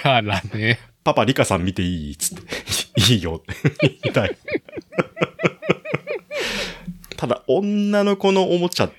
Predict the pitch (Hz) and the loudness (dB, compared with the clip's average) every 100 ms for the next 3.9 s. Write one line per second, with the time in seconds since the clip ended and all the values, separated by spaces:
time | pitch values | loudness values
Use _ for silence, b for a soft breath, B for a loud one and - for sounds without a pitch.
0 | _ - 90 87 82 78 80 107 107 80 | _ -4 -2 -2 -6 -6 -4 -2 0 0
1 | - 110 - - - 196 196 - 85 76 | 0 -2 -2 -2 2 6 6 4 0 0
2 | 82 110 107 - 92 - 98 78 73 87 | 0 0 -2 -8 0 2 2 -2 -6 2
3 | 113 90 87 - - 90 78 76 | 4 4 2 -2 -2 -2 -4 -6